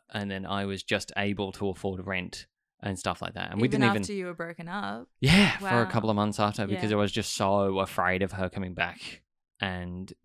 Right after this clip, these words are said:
Speaker 1: you know, making my life miserably.
Speaker 2: Yeah.
Speaker 1: Um, and yeah, that happened for three months until I went, "Nah, fuck it, I'm not talking to you." And she would do, send this emotionally abusive text and say, "You're horrible and you didn't, you lied to me and you're all these horrible things." And I was like,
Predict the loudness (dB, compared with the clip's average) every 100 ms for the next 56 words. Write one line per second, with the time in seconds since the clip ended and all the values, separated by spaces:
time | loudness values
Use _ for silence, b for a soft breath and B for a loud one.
0 | -18 -12 -8 -8 -8 -8 -8 -8 -8 -10
1 | -10 -6 -6 -6 -8 -10 -12 -10 -8 -8
2 | -2 2 4 2 -2 -6 -4 -2 0 0
3 | -2 -4 -4 -2 -4 -4 -8 -6 -8 -6
4 | -6 -2 -2 -2 -4 -8 -8 -6 -4 -6
5 | -6 -8 -10 -10 -8 -6 -6 -8 -12 -10
6 | -6 -6 0 2 4 4 4 2 0 -2
7 | -4 -2 -2 -2 -4 -2 -4 -4 -6 -6
8 | -8 -10 -8 -6 -6 -8 -6 -6 -8 B
9 | B -4 0 2 2 0 0 -2 -2 -2
10 | -4 -4 -2 0 0 0 -2 -2 -2 -2
11 | -2 -4 -4 0 0 0 -2 -2 -2 -4
12 | -4 -4 -6 -8 -12